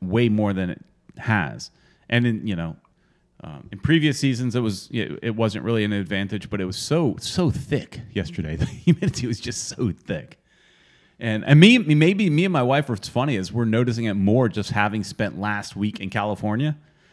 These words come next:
So we spend an entire week in California, and then we come back here, and it's just like, whew,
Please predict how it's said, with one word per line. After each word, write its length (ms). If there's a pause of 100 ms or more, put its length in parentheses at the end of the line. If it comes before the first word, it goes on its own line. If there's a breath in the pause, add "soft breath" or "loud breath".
So 100
we 80
spend 280
an 120
entire 460
week 240
in 80
California, 540
and 80
then 100
we 80
come 200
back 300
here, 280
and 60
it's 80
just 120
like, 160
whew, 140